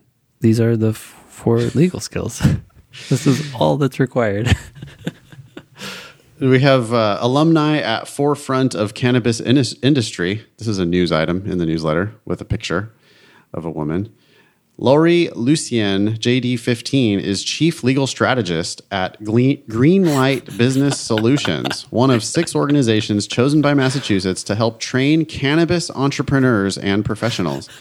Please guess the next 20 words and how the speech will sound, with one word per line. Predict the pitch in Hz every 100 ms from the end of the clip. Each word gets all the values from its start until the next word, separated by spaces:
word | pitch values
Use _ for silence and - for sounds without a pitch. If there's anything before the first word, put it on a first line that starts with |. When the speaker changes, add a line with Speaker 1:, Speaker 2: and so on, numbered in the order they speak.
| - - - - 107
Speaker 2:
They | 95
typoed | 104 98 87 82
entrepreneurs | - 80 - 78 76 82 78
there | 78
in | 73 104
a | 98
way | 98
that | 85 67 - -
spell | - 92
check | - 65 - _ -
catches. | 80 - 57 - - - - - -
Speaker 1:
Wow. | 95 104 113
Speaker 2:
Um, | 110 101 - _ _ _ _ - -
read | 143 208
about | - 190 151
her | 147 160 156
and | 113 131 131
two | - 165 170
other | 131 147 160 -
alumni's | 113 110 113 139 143 127 131 135 139 131 131